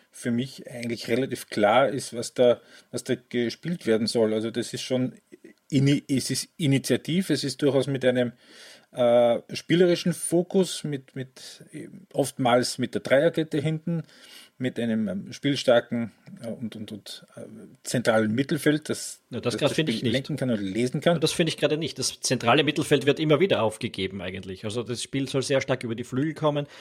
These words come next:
Speaker 1: Ja,
Speaker 2: Das
Speaker 1: eben.
Speaker 2: gelingt
Speaker 1: Und
Speaker 2: aber
Speaker 1: dann
Speaker 2: irgendwie
Speaker 1: eben
Speaker 2: nicht so
Speaker 1: über
Speaker 2: richtig.
Speaker 1: die Außen dann nach vorne kommen. Also mit, also aus dem Zentrum raus die Pä-, die Pässe dann nach vorne auf die Außenstürmer, be-, be-, be-, beziehungsweise dann,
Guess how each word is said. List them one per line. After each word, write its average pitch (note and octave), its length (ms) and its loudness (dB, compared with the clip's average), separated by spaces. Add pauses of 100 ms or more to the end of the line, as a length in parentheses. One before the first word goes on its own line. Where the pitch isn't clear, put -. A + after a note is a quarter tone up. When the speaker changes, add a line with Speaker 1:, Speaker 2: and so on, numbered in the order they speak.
(280)
Speaker 1:
Ja, D3+ 120 2
Speaker 2:
Das F3 100 2
Speaker 1:
eben. E3+ 80 6
Speaker 2:
gelingt D3 240 2
Speaker 1:
Und C3+ 80 0
Speaker 2:
aber D3 80 6
Speaker 1:
dann G3 100 4
Speaker 2:
irgendwie E3+ 160 2
Speaker 1:
eben E3+ 100 4
Speaker 2:
nicht F#3 120 0
so F3+ 80 2
Speaker 1:
über G#3 160 6
Speaker 2:
richtig. G#3+ 80 4
Speaker 1:
die G3+ 100 2
Außen F#3 600 2 (120)
dann D#3+ 340 0
nach C#3+ 220 -2
vorne C#3+ 300 2
kommen. A3 380 2 (880)
Also D3+ 340 -2 (480)
mit, - 400 -4
also - 220 -4 (120)
aus F3+ 200 4
dem E3+ 180 -2
Zentrum E3+ 520 0
raus C#3+ 360 2
die D#3 140 -4
Pä-, D#3 420 -2
die D#3 140 -8
Pässe E3 420 -6
dann C#3+ 400 -2
nach A#2+ 380 0
vorne G3 480 2
auf C3 100 -6
die - 140 -4
Außenstürmer, G3+ 760 2 (720)
be-, A#2+ 120 -8 (100)
be-, C3+ 200 4
be-, C3 120 -10
beziehungsweise C#3+ 680 0
dann, C#3 220 -6